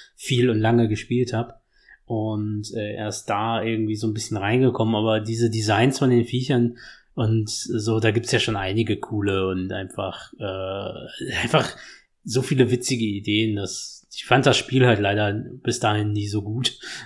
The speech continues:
ähm, oder nie so, dass ich lange bei der Stange geblieben bin. Ich hab halt eben, als Kind hab ich nie gespielt und, äh, dann, als ich das mal später bekommen hab, äh,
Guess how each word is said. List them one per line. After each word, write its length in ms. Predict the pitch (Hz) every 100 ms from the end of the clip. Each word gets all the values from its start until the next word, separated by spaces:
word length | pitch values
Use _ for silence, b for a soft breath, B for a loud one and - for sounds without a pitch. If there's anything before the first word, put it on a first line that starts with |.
| -
ähm, 320 | 107 107 107 117
oder 160 | 117
nie 160 | 120 139
so, 120 | 135
dass 160 | 127 123
ich 140 | 120
lange 300 | 117 110 135
bei 100 | 113
der 100 | 104
Stange 320 | - 104 113
geblieben 380 | 98 90 92 92
bin. 140 | 92 92
Ich 100 | 107
hab 120 | -
halt 240 | 104 92
eben, 440 | - 104 101 95 - B B B
als 340 | - 104 - -
Kind 280 | 123 123 127
hab 80 | 117
ich 140 | 110
nie 140 | 120 120
gespielt 460 | 120 - 120 123 120
und, 320 | 107 104 104 -
äh, 260 | 110 101 98 - b b b -
dann, 120 | 107
als 180 | 110 117
ich 80 |
das 180 | - -
mal 80 | 110
später 360 | - 110 107 113
bekommen 440 | 113 110 110 110
hab, 260 | 110 - - _ _ _ _ _ -
äh, 60 | 156